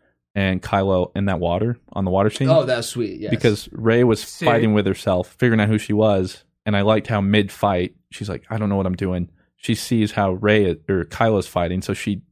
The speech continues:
Speaker 1: changes her saber and is like, "Screw it, maybe this is how I should fight." And she changes her fighting stance to, like, how Ben is trying to fight.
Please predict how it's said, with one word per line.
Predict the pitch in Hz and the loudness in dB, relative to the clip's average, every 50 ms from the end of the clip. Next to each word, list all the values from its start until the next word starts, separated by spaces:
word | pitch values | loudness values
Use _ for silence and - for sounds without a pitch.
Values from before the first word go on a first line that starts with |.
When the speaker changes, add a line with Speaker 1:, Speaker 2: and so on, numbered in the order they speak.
| _ - | _ -16
Speaker 1:
changes | - - 123 117 107 104 101 - | -6 -2 0 0 0 0 -2 -4
her | 92 98 | -6 -6
saber | - - 120 110 104 95 92 | -4 -2 0 0 2 0 0
and | 90 | -4
is | 92 - | -4 -6
like, | 85 - - | -10 -12 -12
"Screw | - - - - 107 95 | -14 -8 -4 -2 -2 -2
it, | 76 - - | -2 -4 -4
maybe | 104 110 101 98 | -2 -2 -2 -2
this | 87 95 107 - - | -2 -2 -2 -4 -4
is | 87 | -6
how | - 87 85 | -6 -6 -6
I | 80 | -6
should | 76 - - - | -8 -10 -14 -14
fight." | - - - - - _ _ _ _ _ _ _ _ _ _ _ | -12 -12 -12 -12 -16 _ _ _ _ _ _ _ _ _ _ _
And | 110 101 | -6 -4
she | 110 92 | -4 -4
changes | - - 110 107 104 101 - | -2 -2 0 0 0 0 -2
her | 101 95 | -4 -4
fighting | - - 98 101 98 95 95 98 | -2 -2 -2 0 0 0 -2 -4
stance | - - 101 98 92 90 - - - | -6 -6 -6 -6 -4 -6 -8 -8 -6
to, | - 98 | -4 -4
like, | 90 85 - | -4 -4 -4
how | - 92 92 | -4 -4 -6
Ben | 85 - 107 101 101 101 | -4 -4 -2 -2 -2 -2
is | 92 - | -4 -6
trying | - 98 78 73 73 | -8 -8 -8 -8 -10
to | - | -10
fight. | - - - - - | -10 -12 -12 -12 -14